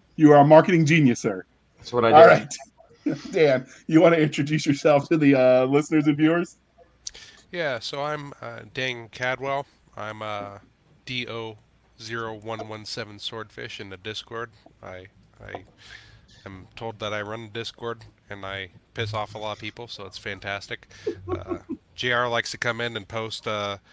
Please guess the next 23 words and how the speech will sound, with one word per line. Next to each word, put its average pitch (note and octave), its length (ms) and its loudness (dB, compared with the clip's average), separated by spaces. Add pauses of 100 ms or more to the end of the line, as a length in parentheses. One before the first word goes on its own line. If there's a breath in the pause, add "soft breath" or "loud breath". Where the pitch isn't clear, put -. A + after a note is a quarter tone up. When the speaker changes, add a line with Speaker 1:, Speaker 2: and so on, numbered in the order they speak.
(340 soft breath)
Speaker 3:
a A2 60 -10
whole A2+ 160 -10
bunch A2+ 280 -10
of G#2 160 -14 (320 soft breath)
illicit D3+ 460 -2
stuff, - 520 -2 (160)
and G#2+ 160 -10
then, G#2+ 260 -16 (140)
then B2 140 -6
I A#2 80 0
get A2+ 160 -10
to A#2 80 -12
yell G#2+ 220 -6
at G#2 80 -10
him. A2 160 -12 (520 soft breath)
But, G#2+ 200 -6 (180)
yeah, C#3+ 260 -8
other C#3+ 200 -6
than C3+ 100 -10
that, D3+ 220 -6 (260)
um, A#2+ 440 -10 (1200)
I, A2 220 -4 (160)
I, A2 240 -8